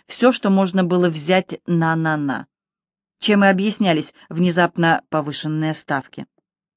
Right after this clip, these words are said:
Называли цифру две тысячи луидоров.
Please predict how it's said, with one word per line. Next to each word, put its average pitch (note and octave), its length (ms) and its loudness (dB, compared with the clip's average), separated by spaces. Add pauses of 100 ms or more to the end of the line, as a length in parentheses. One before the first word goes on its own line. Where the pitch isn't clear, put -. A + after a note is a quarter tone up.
(340)
Называли F3 460 2
цифру F3 460 -2 (160)
две D#3+ 320 0
тысячи F3 400 -6
луидоров. E3+ 600 -2